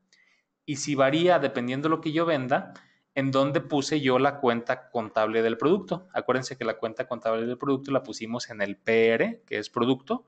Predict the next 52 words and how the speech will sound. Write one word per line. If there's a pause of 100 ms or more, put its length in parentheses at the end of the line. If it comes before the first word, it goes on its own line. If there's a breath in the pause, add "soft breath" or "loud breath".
(600 soft breath)
y
nosotros
la
pusimos
en
Gua-,
eh,
para
ventas
Guadalajara,
la
pusimos
en
el
P
R
cero
uno, (340 soft breath)
para
ventas
Monterrey
lo
pusimos
en
el
P
R
cero
dos. (320 soft breath)
Ahorita
voy
a
suponer
que
todas
mis
ventas
son
Guadalajaras
para
no
meterme
en
mayor
complejidad. (420)
De
manera
posterior
sí
voy
a
manejar,